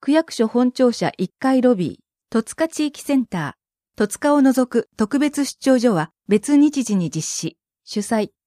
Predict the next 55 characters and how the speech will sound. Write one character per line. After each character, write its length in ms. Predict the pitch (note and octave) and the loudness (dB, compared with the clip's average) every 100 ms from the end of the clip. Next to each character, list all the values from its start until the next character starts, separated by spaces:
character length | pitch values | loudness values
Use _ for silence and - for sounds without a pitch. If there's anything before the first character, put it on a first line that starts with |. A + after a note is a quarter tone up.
| - | -4
東 200 | D#4 D#4 | -4 -2
京 200 | D4+ C#4+ | -2 -2
都 200 | - F#3 | -2 -2
行 180 | F3+ C4 | 2 2
政 300 | C4+ C4+ C4+ | 2 0 0
書 80 | C4 | -4
士 160 | - | -6
会 280 | - E3 - | -6 -6 -6
新 300 | - - C4+ | -6 0 2
宿 180 | B3+ - | 0 -6
支 160 | - - | -6 -4
部。 180 | C#3+ - _ _ - | -4 -10 _ _ -2
電 240 | G#3+ A3+ | 0 0
話、 220 | G#3 - _ _ | 0 -2 _ _
零 280 | F#3+ C#4+ D#4+ | 2 2 2
一 240 | D#4+ G3+ | -2 0
二 240 | F#3+ A3 G#3 | 2 2 2
零 240 | G3 E3 - | 0 -2 0
九 240 | C4+ D#4 | 2 2
一 300 | D#4 - G3 | 0 0 0
七 300 | G3 F3 D#3+ | 0 0 0
四 220 | G#3 C#4+ D4 | 2 2 2
八 320 | D4+ - F3+ | -2 -2 -4
五。 220 | F3+ - _ _ _ _ _ _ _ F#3+ | -2 -4 _ _ _ _ _ _ _ 0
弁 240 | C#4+ E4 | 0 2
護 100 | E4 | -2
士 120 | - | -2
会 240 | - F#3+ E3 | -2 -2 0
電 280 | E3+ C#4+ D4+ | 2 2 2
話 120 | D#4 | 4
無 120 | C#4 | 4
料 220 | C4+ C#4 | 4 2
相 260 | - C4 G#3+ | 2 2 2
談。 280 | D#3+ C#3+ - _ _ _ _ - | -2 -8 -14 _ _ _ _ -4
月 280 | A3+ - | -4 -2
曜 160 | F4 E4+ | -2 -2
か 100 | A#3+ | -2
ら 120 | F#3 | -4
金 280 | - A3+ A3+ | -2 0 2
曜 240 | A3 F3+ | 0 -2
祝 240 | - - C#4 | -4 -6 -4
日 260 | D4+ - | -4 -4
等 140 | - C#4+ | -2 0
を 60 | |
除 280 | F3+ E3+ E3 | 0 -4 -8
く、 180 | - - _ _ _ _ | -10 -14 _ _ _ _
十 240 | F3+ D#4 D#4+ | -4 -2 0
時 120 | A#3 | -4
か 120 | F3+ | -6
ら 100 | D#3+ | -6
十 200 | D#3+ A#3 | -2 0
六 220 | C4 B3 | 0 -2
時 120 | A#3+ F3+ | -6 -6
ま 120 | D3 | -8
で。 180 | - | -10